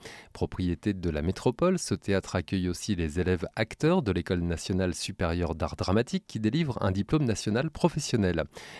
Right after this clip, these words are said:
L'idée est de donner un nouvel élan à ce théâtre, d'en faire à la fois un lieu de formation, de création continue, d'articulation entre la vie de l'école et la vie professionnelle, en accueillant aussi des compagnies en résidence et en donnant des représentations.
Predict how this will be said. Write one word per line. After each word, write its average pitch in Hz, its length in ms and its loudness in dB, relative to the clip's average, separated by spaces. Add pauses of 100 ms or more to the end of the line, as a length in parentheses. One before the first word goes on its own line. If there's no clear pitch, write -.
(120)
L'idée 127 420 4
est 117 140 6
de 107 160 4
donner 127 380 4
un 135 80 2
nouvel 151 280 4
élan 92 240 2
à 214 100 2
ce - 140 -4
théâtre, - 400 2 (380)
d'en 82 100 2
faire 87 220 -2
à - 20 2
la 80 80 0
fois - 220 0
un 90 80 4
lieu 90 240 2
de 82 100 0
formation, 95 720 0
de 117 140 0
création - 640 -2
continue, 143 460 0
d'articulation 135 1160 0
entre 98 340 2
la 90 220 2
vie 95 120 -2
de 117 80 0
l'école 117 420 2 (100)
et 92 120 -2
la 80 80 2
vie 82 160 -4
professionnelle, 98 680 0 (360)
en 87 120 2
accueillant 95 400 0
aussi 101 220 -4
des 131 80 0
compagnies 101 520 0
en 90 120 0
résidence 117 720 0
et 151 100 2
en 135 120 2
donnant 104 280 2
des 107 140 0
représentations. 113 880 0